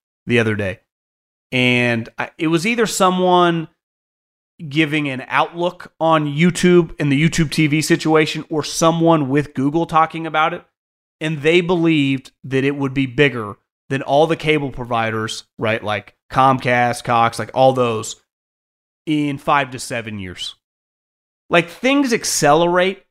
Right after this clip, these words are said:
at rapid speed. Like, we've been in the technology age for a while now. But think about streaming, I, I would say seven, eight years ago,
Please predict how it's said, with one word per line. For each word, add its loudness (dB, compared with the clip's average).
at -4
rapid -4
speed. -14
Like, -8
we've 0
been 0
in -4
the -2
technology -2
age -6
for 2
a -2
while 0
now. -16
But -2
think -6
about 0
streaming, -4
I, -4
I 2
would -2
say -2
seven, 2
eight 4
years -2
ago, 0